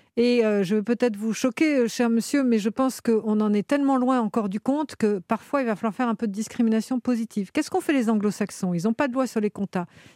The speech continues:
Ils ont fait un accessibility agreement. Ils se sont engagés que chaque C V qui comportait la notion de reconnaissance de qualité de travailleur handicapé serait reçu en recrutement.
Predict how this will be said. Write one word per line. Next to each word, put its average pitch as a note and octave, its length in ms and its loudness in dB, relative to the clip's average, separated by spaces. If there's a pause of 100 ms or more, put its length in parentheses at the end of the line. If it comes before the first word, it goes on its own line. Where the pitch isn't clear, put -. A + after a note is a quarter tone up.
(100)
Ils A3+ 120 2
ont C#4 80 2
fait D#4+ 260 -2
un A3+ 160 0
accessibility C4 600 -2
agreement. G#3+ 340 0 (140)
Ils A#3+ 80 -4
se C#4 100 -2
sont C4+ 240 -2
engagés C#4+ 460 0
que F#3 100 -8
chaque - 320 -4
C - 200 -2
V A#3 200 -2 (320)
qui F#3 100 -10
comportait D#4+ 580 -2
la G#3+ 100 -4
notion G#3+ 320 -4
de F#3+ 100 -4
reconnaissance A3+ 720 -2
de F#3+ 80 -6
qualité G3+ 300 -4
de - 20 -8
travailleur G3 400 -6
handicapé F#3 420 -8 (280)
serait B3 280 0
reçu C#4 380 -2
en G#3+ 80 -2
recrutement. F#3 520 -8